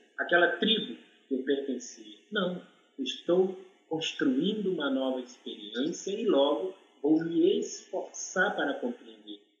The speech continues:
E no exercício do esforço, eu vou sempre temperar com uma coisa chamada respeito à origem respeito à experiência e na força da palavra, viu? A gente fala de respeito, exige respeito,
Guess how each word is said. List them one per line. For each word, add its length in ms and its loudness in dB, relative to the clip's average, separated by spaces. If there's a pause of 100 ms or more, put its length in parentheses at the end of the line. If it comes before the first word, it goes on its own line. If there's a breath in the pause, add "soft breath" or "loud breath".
(100)
E 80 2
no 120 6
exercício 560 0
do 80 4
esforço, 680 0 (260)
eu 120 0
vou 100 2
sempre 580 2
temperar 680 0
com 80 -10
uma 80 -10
coisa 280 -2
chamada 680 -2 (560)
respeito 800 2 (240)
à 160 6
origem 720 2 (280)
respeito 840 2
à 140 4
experiência 1080 -2 (480)
e 300 4
na 180 6
força 220 4
da 120 2
palavra, 420 2
viu? 320 0 (540)
A 60 6
gente 320 2
fala 240 4
de 120 -2
respeito, 480 0
exige 340 0
respeito, 500 -2